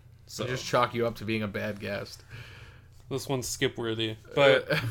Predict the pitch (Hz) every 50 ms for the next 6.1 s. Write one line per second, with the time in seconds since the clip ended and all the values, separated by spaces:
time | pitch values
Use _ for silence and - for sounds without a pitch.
0 | - - - - - - - - - - - - - - - - - - - 180
1 | 226 233 175 143 131 - 170 180 190 214 208 - 226 208 208 190 - - 196 175
2 | 165 175 165 151 151 147 147 - 147 131 131 131 120 120 120 120 117 123 120 120
3 | 123 123 - 127 143 147 147 151 165 170 175 180 175 175 175 175 - - - 160
4 | 156 156 156 151 147 147 143 - 123 139 139 143 143 139 160 139 - - 151 143
5 | 139 135 135 135 131 131 127 120 143 - 117 117 123 127 127 123 123 120 120 120
6 | 120 117